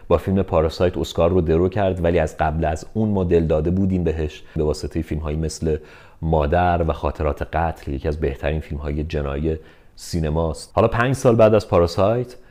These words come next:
با اقتباسی از رمان میکی هفت نوشتهٔ ادوارد اشتون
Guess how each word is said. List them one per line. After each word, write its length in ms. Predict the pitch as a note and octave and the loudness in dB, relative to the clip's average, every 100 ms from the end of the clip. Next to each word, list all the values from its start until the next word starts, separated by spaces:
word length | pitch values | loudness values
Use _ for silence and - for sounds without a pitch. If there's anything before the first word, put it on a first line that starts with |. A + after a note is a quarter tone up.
| - - | -20 -8
با 200 | E2 F2+ - | 2 2 2
اقتباسی 640 | G2 - G2 A2 - C3 | -2 0 4 4 4 0
از 320 | A2+ G#2+ - F2+ | 2 0 -4 -2
رمان 560 | F#2 F#2 G2 A2+ A2 - F2+ | 2 4 4 2 0 0 0
میکی 400 | F#2+ F#2+ - F#2 | 0 0 -2 -2
هفت 480 | G2 A2+ - - C3+ C3+ - _ - F2 | 2 0 -2 -6 -6 -6 -20 _ -4 0
نوشتهٔ 400 | E2+ - G#2+ G#2+ - | 0 2 2 2 0
ادوارد 420 | E2+ F2 D#2+ D#2 - | 0 4 2 2 -6
اشتون 640 | E2 - - F2+ D2+ C2+ | -6 -8 -2 -2 0 -4